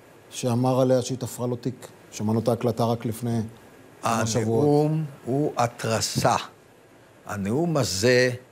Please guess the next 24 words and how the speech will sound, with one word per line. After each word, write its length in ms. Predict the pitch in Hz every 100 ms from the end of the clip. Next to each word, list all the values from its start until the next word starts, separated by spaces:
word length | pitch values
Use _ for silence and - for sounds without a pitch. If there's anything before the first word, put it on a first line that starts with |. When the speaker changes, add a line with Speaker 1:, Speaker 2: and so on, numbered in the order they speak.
| - - - -
Speaker 2:
אה, 260 | 101 104 98 -
מביע 640 | 117 110 90 123 135 139 139 -
את 160 | 117 -
השקפת 600 | - - 110 - 120 -
העולם 400 | 113 104 113 117
של 180 | - 110
מדינת 580 | 95 87 101 98 101
העומק, 540 | 110 98 92 87 92 - - - -
שנתניהו 920 | - - 107 101 101 101 123 147 127 131 - - -
ציטט, 480 | - - 117 185 170
דרך 200 | 110 104
אגב, 240 | 104 107 98
היום 320 | 104 135 143
זה 140 | 120
היה 140 | 110 117
בכל 300 | 120 - 127
הרשתות 640 | 117 117 117 - 135 156 120
וגם 280 | 110 120
בחדשות, 640 | 120 123 113 117 - 104 107 - - - -
הוא 100 | 135
ציטט 460 | - 143 - 151 220
מספרה 800 | 160 120 - 135 - 117 104 92 - - - - -
שאומר 760 | - - 123 113 110 123 113 92 87 - - - - -
שאנחנו 1200 | - - 123 113 117 101 117 147 - 165 160 160